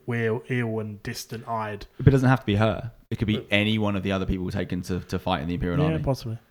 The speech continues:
Speaker 2: Like, I, I, I
Speaker 1: But it's just like
Speaker 2: But i i
Speaker 1: Eh.
Speaker 2: even if
Speaker 3: There
Speaker 2: it is
Speaker 3: is
Speaker 2: a, even if it is a one shot, there are plenty of one shot Black Library books which take 'em or leave 'em. You don't have to read them,
Speaker 3: Yeah.
Speaker 2: and, and, and there is no point to them. They just fill in this universe of the
Speaker 1: Mm.
Speaker 2: Imperium.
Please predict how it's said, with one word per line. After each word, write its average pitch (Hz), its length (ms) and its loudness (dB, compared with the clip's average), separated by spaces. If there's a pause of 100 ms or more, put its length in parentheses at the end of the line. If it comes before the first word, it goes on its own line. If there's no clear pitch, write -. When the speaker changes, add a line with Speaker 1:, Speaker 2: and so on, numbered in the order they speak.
Speaker 2:
Like, 101 260 2
I, 117 320 2
I, 104 120 -2
I 113 260 2 (200)
Speaker 1:
But 139 160 8
it's 147 100 4
just 175 180 6
like 131 220 6 (1160)
Speaker 2:
But 160 180 6
i 170 40 -2
i 170 40 -2
Speaker 1:
Eh. 165 300 2
Speaker 2:
even 180 240 8
if 165 80 10
Speaker 3:
There 175 80 6
Speaker 2:
it 180 80 10
is 151 120 4
Speaker 3:
is 147 120 6
Speaker 2:
a, - 20 2
even 175 180 6
if 160 60 2
it 156 60 2
is 135 100 4
a 117 60 6
one 127 220 6
shot, 98 380 0
there 110 100 2
are 107 40 0
plenty 127 320 0
of 117 100 0
one 110 220 0
shot - 420 0 (260)
Black 104 200 2
Library 98 300 0
books 90 420 -6 (140)
which 107 340 0 (800)
take 123 180 4
'em 101 80 -4
or 98 40 0
leave 104 160 0
'em. - 140 -12 (160)
You 113 80 -2
don't - 80 -4
have - 160 -6
to 85 100 -12
read 196 160 -4
them, 92 220 -6 (100)
Speaker 3:
Yeah. 117 120 0
Speaker 2:
and, 92 140 -2
and, 92 300 -2
and 95 260 -4 (240)
there 101 220 -2
is 98 160 -2
no 98 200 0
point 107 340 -2
to 85 100 -10
them. 90 200 2
They 92 100 2
just 98 180 -2
fill 104 320 -2
in 101 180 0
this 92 220 -6
universe 95 540 -2
of 90 80 -8
the 98 100 2
Speaker 1:
Mm. 90 40 4
Speaker 2:
Imperium. 90 400 0